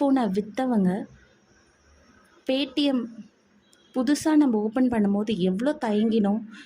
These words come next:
"இது நிஜமாலே சேஃபாக தான் இருக்குமா? பாதுகாப்பா இருக்குமா? நம்ம பணம் வீணாயிடுமா? இப்போ நம்ம இதை ஓப்பன் பண்ணா பணத்தை எடுத்துருவாங்களா?" அப்படின்னு சொல்லிட்டு அவ்வளோ பயந்தோம். Hotstar, நம்ம என்னதான் டி வில பார்த்தாலும்,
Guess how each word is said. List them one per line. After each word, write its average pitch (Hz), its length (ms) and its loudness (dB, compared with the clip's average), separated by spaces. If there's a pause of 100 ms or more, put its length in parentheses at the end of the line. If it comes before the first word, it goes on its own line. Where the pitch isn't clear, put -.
"இது 208 160 0
நிஜமாலே 214 560 2
சேஃபாக 220 280 -2
தான் 226 160 -2
இருக்குமா? 208 540 0 (140)
பாதுகாப்பா 214 500 -2
இருக்குமா? 214 580 0 (540)
நம்ம 202 180 2
பணம் 214 360 0
வீணாயிடுமா? 220 680 0 (420)
இப்போ 220 280 -2
நம்ம 214 180 4
இதை 208 140 2
ஓப்பன் 220 300 0
பண்ணா 226 320 -2 (260)
பணத்தை 226 340 0
எடுத்துருவாங்களா?" 214 800 0 (920)
அப்படின்னு 233 280 0
சொல்லிட்டு 226 340 0
அவ்வளோ 233 400 -2
பயந்தோம். 196 400 2 (800)
Hotstar, 240 640 -4 (100)
நம்ம 220 320 2
என்னதான் 262 460 0
டி 269 140 -2
வில 269 240 0
பார்த்தாலும், 214 600 -4